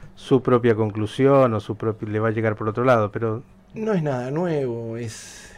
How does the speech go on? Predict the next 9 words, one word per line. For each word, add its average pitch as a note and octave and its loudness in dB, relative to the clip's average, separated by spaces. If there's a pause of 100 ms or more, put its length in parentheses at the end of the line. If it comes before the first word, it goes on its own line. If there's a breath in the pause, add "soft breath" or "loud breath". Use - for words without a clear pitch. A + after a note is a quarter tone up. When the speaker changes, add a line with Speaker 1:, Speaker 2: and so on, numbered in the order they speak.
Speaker 2:
eh, G2+ -14 (580 loud breath)
nuestra A2 -12
historia, C#3 -2 (500 soft breath)
eh, G#2 -12 (100)
todo A#2 -8
lo A2 -10
que G#2+ -18
sufrimos, C3 -6
eh, G#2 -10